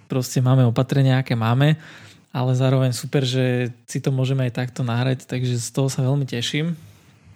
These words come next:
No a ako, ako by som tak uviedol tu ten ďalší diel, ktorý máme teraz, tak vlastne v tom prvom sme sa bavili tak o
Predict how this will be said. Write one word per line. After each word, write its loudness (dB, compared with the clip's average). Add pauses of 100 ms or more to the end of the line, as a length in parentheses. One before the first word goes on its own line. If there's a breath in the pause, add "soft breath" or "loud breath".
(380)
No -2
a 0 (1080)
ako, -4 (160)
ako -2 (240)
by 2
som -2
tak 0
uviedol 2
tu -6 (400)
ten 2
ďalší 2
diel, 4
ktorý 0
máme 2
teraz, -2
tak -6
vlastne -2
v -8
tom 0
prvom 2
sme 0
sa -4
bavili 2
tak -2
o -6